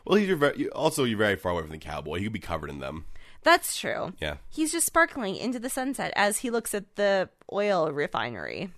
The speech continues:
Speaker 1: Yeah. Yeah. There's a, there's a lot of layers in that.
Speaker 2: It's really speaking
Speaker 1: 'Cause
Speaker 2: to
Speaker 1: they,
Speaker 2: our
Speaker 1: 'cause they mentioned the Rhine, and not necessarily rhinestones.
Speaker 2: It's true.
Speaker 1: But the Rhine.
Speaker 2: So it's speaking to the German nature of our cowboys, but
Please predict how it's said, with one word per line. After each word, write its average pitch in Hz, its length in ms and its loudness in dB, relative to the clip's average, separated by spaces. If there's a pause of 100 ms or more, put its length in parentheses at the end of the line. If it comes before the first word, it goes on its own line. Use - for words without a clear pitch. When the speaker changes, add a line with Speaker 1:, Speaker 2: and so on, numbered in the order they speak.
(160)
Speaker 1:
Yeah. 139 260 6 (920)
Yeah. 87 180 -4 (500)
There's 135 120 -2
a, 139 60 0 (220)
there's 143 100 -2
a 185 40 6
lot 170 100 10
of 127 80 6
layers 110 400 6
in 90 140 -2
that. 87 280 -2 (640)
Speaker 2:
It's - 160 -8
really 311 320 2
speaking 208 400 0
Speaker 1:
'Cause 175 80 4
Speaker 2:
to 180 60 6
Speaker 1:
they, 190 60 6
Speaker 2:
our 185 40 6
Speaker 1:
'cause 180 120 6
they 180 100 4
mentioned 190 420 4 (100)
the 117 200 8
Rhine, 101 640 8 (420)
and 117 100 2
not 123 200 6
necessarily 113 280 6
rhinestones. 101 1080 2 (200)
Speaker 2:
It's - 260 -6
true. 185 440 -2 (260)
Speaker 1:
But - 200 -6
the 160 80 -8
Rhine. 85 500 0 (320)
Speaker 2:
So - 160 0
it's - 180 -4
speaking 311 300 0
to - 80 -8
the 220 120 -4
German 220 480 0
nature 208 320 -2
of 185 80 -2
our 143 140 2
cowboys, 170 680 -4
but 220 120 -6